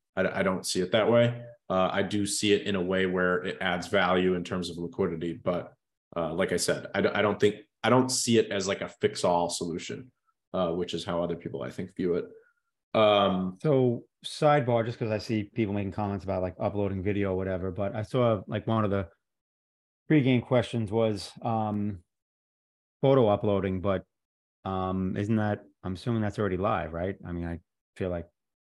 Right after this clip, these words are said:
Speaker 2: or is that not?
Speaker 1: Yeah,
Speaker 2: Oh, it is for
Speaker 1: so,
Speaker 2: long
Speaker 1: um,
Speaker 2: form, but,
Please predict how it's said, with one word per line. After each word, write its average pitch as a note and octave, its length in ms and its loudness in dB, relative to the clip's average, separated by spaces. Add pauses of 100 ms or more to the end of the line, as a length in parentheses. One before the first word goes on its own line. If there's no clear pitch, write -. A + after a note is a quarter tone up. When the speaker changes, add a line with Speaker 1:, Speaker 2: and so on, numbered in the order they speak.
(920)
Speaker 2:
or F#2 160 0
is F2 240 -6
that F2 160 -4
not? E2+ 300 -8 (1200)
Speaker 1:
Yeah, A#2 220 8
Speaker 2:
Oh, - 0 -
it - 40 4
is - 80 -2
for A2+ 200 8
Speaker 1:
so, G#2+ 200 6
Speaker 2:
long G#2+ 280 6
Speaker 1:
um, G2 100 2
Speaker 2:
form, B2+ 220 4
but, A2+ 120 -2